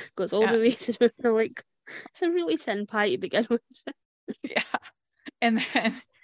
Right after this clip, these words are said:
Speaker 2: uh, <laughs> they s-, the guy at the talent show says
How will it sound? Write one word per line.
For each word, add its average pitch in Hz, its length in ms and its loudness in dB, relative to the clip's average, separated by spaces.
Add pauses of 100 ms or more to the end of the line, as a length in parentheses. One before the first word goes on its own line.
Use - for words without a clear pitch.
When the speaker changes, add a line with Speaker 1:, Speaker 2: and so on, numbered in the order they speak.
(220)
Speaker 2:
uh, 190 360 2 (240)
<laughs> - 220 -14
they 240 120 4
s-, - 200 -8
the 196 300 -2 (100)
guy 170 220 2
at 160 80 -8
the - 40 -14
talent 165 400 -8
show 175 360 0
says 165 360 -4